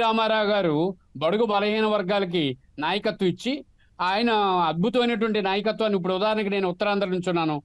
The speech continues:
ఉత్తరాంధ్రలో గొప్ప నాయకత్వాన్ని తీసుకొని వచ్చారు బడుగు బలహీన వర్గాల నుంచి. ఎర్రనాయుడు గారు కావచ్చు, కళా వెంకటరావు గారు కావచ్చు, దాడి వీరభద్రరావు గారు కావచ్చు, లేకపోతే మీకు అశోక్ గజపతిరాజు గారు కావచ్చు,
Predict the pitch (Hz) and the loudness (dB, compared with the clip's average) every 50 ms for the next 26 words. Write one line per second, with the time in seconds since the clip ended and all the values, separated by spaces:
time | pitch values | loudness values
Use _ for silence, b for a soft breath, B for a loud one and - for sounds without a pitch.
0 | _ _ _ _ - 165 165 233 226 220 226 226 233 220 226 190 180 208 208 - | _ _ _ _ -8 -6 -2 0 -2 0 0 0 0 0 0 0 0 -2 -2 0
1 | 240 226 220 220 208 220 214 214 220 208 202 175 202 185 170 - 202 196 180 180 | -2 0 0 0 0 -2 -2 0 -2 -2 0 -2 -2 -4 -4 -2 -2 -2 -2 -2
2 | 208 202 190 180 170 180 190 185 180 185 190 196 196 202 196 190 185 180 165 185 | -2 -2 0 0 0 0 0 0 0 0 0 0 0 0 0 0 0 0 0 0
3 | 180 180 170 175 147 131 - b b b b _ 139 156 170 185 190 196 185 190 | 0 0 -2 -2 -4 -8 -10 b b b b _ -4 -2 0 0 0 0 0 0
4 | 185 190 180 175 185 180 180 180 190 180 180 175 170 180 180 180 180 175 185 185 | 0 0 0 0 0 0 0 -2 -4 -2 0 0 0 0 0 0 0 0 0 0
5 | 180 180 180 170 175 175 170 170 - 185 175 180 170 170 170 170 180 170 175 170 | 0 0 0 0 0 -2 -2 -2 -2 -2 -2 0 0 0 0 0 0 -2 -2 -2
6 | 185 180 180 180 180 175 170 170 170 165 - 190 185 180 180 b b b b b | -2 0 0 0 0 0 0 -2 -2 -4 -6 -6 -6 -6 -8 b b b b b
7 | - 175 185 185 180 185 180 170 190 180 170 147 b b b - 160 175 151 180 | -4 -2 -2 0 -2 -2 -2 -2 0 -2 -2 -2 b b b -4 -4 -2 0 0
8 | 165 147 - 202 180 190 185 165 - 180 180 170 165 170 180 165 151 160 170 165 | -2 0 -2 -2 0 0 -2 -2 -2 -2 0 0 0 0 0 0 0 0 0 0
9 | 170 - - 196 | -2 -2 -2 0